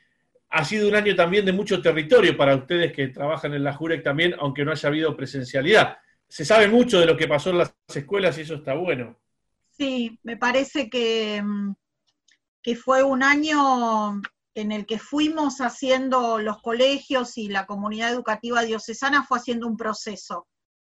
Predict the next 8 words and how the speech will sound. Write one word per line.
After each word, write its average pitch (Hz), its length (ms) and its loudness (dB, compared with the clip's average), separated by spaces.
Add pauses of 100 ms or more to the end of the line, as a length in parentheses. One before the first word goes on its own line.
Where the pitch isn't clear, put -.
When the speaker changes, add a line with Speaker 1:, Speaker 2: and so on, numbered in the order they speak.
(140)
Speaker 2:
Me 208 140 -8
parece 214 480 -6
que 220 160 -4
hubo 220 680 2 (500)
al 208 180 -6
principio 220 1400 -2 (260)
un 226 200 -4
momento 233 1120 0